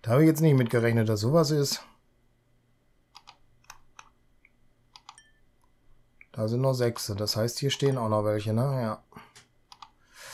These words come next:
Okay. Läuft aber erstmal. Ich hoffe, das ist unser, ne, ist es auch nicht. Wo ist denn das eine Schiff jetzt? Ist das schon angekommen? Nein, das fährt hier noch rum.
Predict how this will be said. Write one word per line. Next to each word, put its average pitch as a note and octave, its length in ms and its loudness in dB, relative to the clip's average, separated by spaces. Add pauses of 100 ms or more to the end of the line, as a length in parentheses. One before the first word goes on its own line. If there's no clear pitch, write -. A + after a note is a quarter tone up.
(580)
Okay. A#2+ 400 0 (1900)
Läuft C3 340 4
aber A2 200 0
erstmal. C#3 560 0 (1040)
Ich - 80 -8
hoffe, B2+ 160 0
das B2+ 160 2
ist B2+ 100 -2
unser, B2 540 2 (320)
ne, A2 240 -2
ist G#2+ 80 -4
es A2 100 -6
auch A#2 180 -2
nicht. G#2 320 -6 (1300)
Wo B2 100 -8
ist B2 60 -4
denn B2+ 80 -2
das A#2 120 0
eine B2 260 -2
Schiff G#2 280 -8
jetzt? - 380 -8 (1000)
Ist - 100 -20
das A2+ 100 -2
schon A#2 180 -4
angekommen? D#3+ 500 0
Nein, A#2 240 2
das A2 140 -2
fährt A#2 200 -4
hier B2+ 160 -4
noch A2+ 180 -2
rum. G#2 280 -6